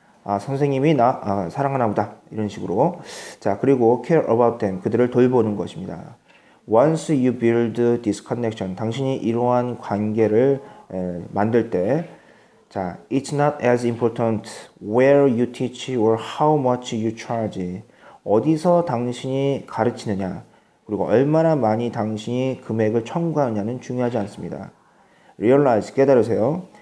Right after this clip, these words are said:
Your students are unique individual, 당신의 학생들은 독특한 개인이라는 것을 깨달으세요.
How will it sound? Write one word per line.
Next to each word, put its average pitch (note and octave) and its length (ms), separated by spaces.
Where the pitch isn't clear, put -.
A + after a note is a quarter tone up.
Your C3 140
students C3+ 560
are A#2+ 240
unique C#3 400
individual, G2+ 640
당신의 B2 360
학생들은 B2 640
독특한 B2 760
개인이라는 A2+ 560
것을 C3+ 340
깨달으세요. A#2+ 640